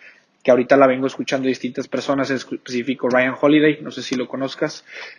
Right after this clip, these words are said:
es este, de los estoicos, ¿no? Y esto se habla mucho en el estoicismo sobre, y tú sabrás, yo creo que más que yo, que estás en el P H D,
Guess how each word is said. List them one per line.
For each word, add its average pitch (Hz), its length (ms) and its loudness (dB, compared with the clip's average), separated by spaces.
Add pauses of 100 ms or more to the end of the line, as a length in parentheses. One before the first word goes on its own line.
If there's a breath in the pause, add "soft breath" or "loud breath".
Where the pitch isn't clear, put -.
(120 loud breath)
es 120 320 2
este, 113 460 -2
de 123 80 -2
los 120 160 -2
estoicos, 117 520 0
¿no? 117 200 -6
Y 127 120 0
esto 117 140 -6
se - 140 -8
habla 120 160 -2
mucho 120 240 -8
en 123 80 -6
el 117 40 -4
estoicismo 123 640 -6
sobre, 110 460 -4 (160)
y 123 160 -4
tú - 80 -14
sabrás, 123 280 0
yo 117 100 -6
creo 123 120 -10
que 123 80 -4
más 117 220 -8
que 113 120 -8
yo, 113 160 -4
que 123 100 -8
estás 117 280 -10
en 123 100 -10
el 110 140 -12
P 120 180 -2
H 117 140 -14
D, 143 180 -4